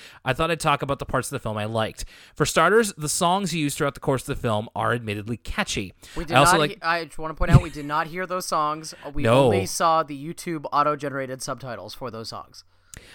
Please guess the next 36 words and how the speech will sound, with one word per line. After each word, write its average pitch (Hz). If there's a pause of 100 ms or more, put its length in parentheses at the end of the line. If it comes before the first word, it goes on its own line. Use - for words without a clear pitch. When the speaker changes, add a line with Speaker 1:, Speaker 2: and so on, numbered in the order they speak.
(140)
Speaker 1:
I 127
also 156
like 147
the 139
fact 135
that 120
D 120
W 120
subplot 131
about 113
entering 127
the 117
Mary 113
Moo 131
Cow 120
contest 117
wasn't 143
just 170
there 143
to 123
give 120
her 117
something 113
to 107
do 110 (260)
and 120
actually 110
played 107
into 104
the 101
story. 101
The 123
climax 214
is -
pretty 160
enjoyable, 120